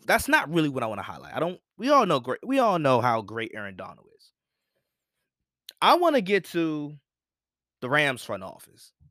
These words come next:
The Rams front office, because ever since I've started this podcast,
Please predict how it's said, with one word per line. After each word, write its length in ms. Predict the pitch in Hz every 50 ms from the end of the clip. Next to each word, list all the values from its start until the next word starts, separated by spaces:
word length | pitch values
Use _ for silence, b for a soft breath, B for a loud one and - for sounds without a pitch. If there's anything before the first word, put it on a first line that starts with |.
| _ - - - - _ _ _ _ _ _ _ _ _ _ _ _ _ _ _ _ _ _ _ _ _ _ -
The 80 | 139
Rams 320 | 156 202 233 247 226 180 -
front 200 | - 160 139 127
office, 420 | 120 110 95 - _ _ - - _
because 280 | 143 143 175 175 147 -
ever 260 | 151 202 226 233 240
since 260 | 226 - 214 202 180 -
I've 180 | 151 139 135
started 340 | - - 147 139 143 131 110
this 120 | 131 113
podcast, 680 | - - 117 110 107 107 107 - 104 98 98 92 90 -